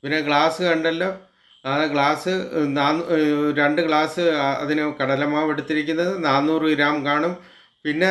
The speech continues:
നമുക്ക് സോഡാപ്പൊടിയും ഉപ്പുമാണ് വേണ്ടത്. അതുപോലെ തന്നെ, ഏഹ്, പക്കാവടയ്ക്കും മുറുക്കിനും ഒരേ കൂട്ടാണ് ഞാനിവിടെ എടുക്കുന്നത്. അര ടീസ്പൂൺ ഉപ്പും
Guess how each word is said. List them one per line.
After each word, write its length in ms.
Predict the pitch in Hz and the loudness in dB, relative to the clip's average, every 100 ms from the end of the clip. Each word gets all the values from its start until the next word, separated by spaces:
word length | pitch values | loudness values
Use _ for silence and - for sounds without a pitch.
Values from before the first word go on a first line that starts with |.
| 175 | 2
നമുക്ക് 340 | 160 160 151 | 0 0 -4
സോഡാപ്പൊടിയും 760 | - 143 143 151 147 151 160 180 185 _ _ | -4 0 2 0 0 -2 -2 -4 -8 _ _
ഉപ്പുമാണ് 600 | 147 131 - 165 147 143 | -10 -10 -6 0 2 2
വേണ്ടത്. 480 | 165 143 127 120 104 101 _ _ _ _ _ _ _ _ _ _ _ _ _ - | 2 0 0 0 -4 -8 _ _ _ _ _ _ _ _ _ _ _ _ _ -10
അതുപോലെ 440 | 131 156 175 175 | -2 2 4 6
തന്നെ, 260 | 180 170 202 208 | 4 2 0 -2
ഏഹ്, 340 | 170 151 143 139 143 139 135 113 | -2 0 0 -2 -2 -2 -4 -6
പക്കാവടയ്ക്കും 760 | 135 131 160 160 175 170 196 202 - | -8 0 4 4 4 2 -2 -4 -8
മുറുക്കിനും 540 | 151 143 135 175 180 147 | -4 -4 -2 -2 0 0
ഒരേ 220 | 147 175 | 2 2
കൂട്ടാണ് 520 | 175 156 151 165 147 | 2 -4 -2 0 2
ഞാനിവിടെ 440 | 151 143 143 143 131 | 2 0 0 0 0
എടുക്കുന്നത്. 520 | 123 131 127 110 92 - _ _ _ _ _ _ _ | 0 0 -2 -2 -6 -12 _ _ _ _ _ _ _
അര 200 | 127 151 175 | -4 0 0
ടീസ്പൂൺ 500 | 180 175 165 185 180 | 2 -2 0 0 2
ഉപ്പും 320 | 165 131 185 | 2 0 -4